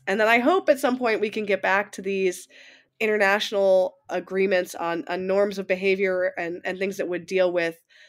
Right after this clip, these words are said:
not just accidental damage caused in space, but avoiding any kind of purposeful harm that could happen there as well.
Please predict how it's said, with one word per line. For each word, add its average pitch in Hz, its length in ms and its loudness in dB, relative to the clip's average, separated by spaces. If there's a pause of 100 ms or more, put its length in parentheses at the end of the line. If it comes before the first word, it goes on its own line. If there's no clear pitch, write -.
(340)
not 190 300 -2
just 175 240 -6
accidental - 800 -4 (240)
damage 156 480 -4
caused - 280 -8
in - 60 -12
space, - 460 -12 (120)
but 165 340 -8
avoiding 175 560 0
any 165 200 -4
kind 165 240 -8
of 160 240 -10
purposeful - 800 -8 (280)
harm 156 360 -8
that 151 120 -8
could 165 120 -16
happen 151 260 -14
there 127 140 -12
as - 120 -18
well. - 260 -16